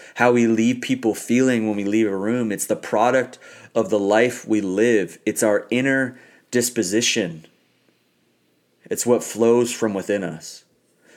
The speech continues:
To be like him in our everyday, his character, his ways, his thoughts, his peace, his love, his holiness, his patience, his joy,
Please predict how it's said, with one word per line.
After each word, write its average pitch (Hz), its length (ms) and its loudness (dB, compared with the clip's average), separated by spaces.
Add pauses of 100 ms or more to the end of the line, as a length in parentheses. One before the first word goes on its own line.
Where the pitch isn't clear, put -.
(140)
To 120 80 -2
be 113 160 2
like 113 340 4
him 113 400 -2
in 110 140 -2
our 101 240 -2
everyday, 104 640 0
his 92 180 -4
character, 113 540 -2
his 90 180 -6
ways, 107 380 2
his 92 160 -4
thoughts, 110 380 -2
his 92 100 -10
peace, - 360 -4
his 98 140 -6
love, 110 280 2
his 98 140 -4
holiness, 120 680 0 (220)
his 113 160 -2
patience, 120 540 0
his 95 180 -10
joy, 110 600 2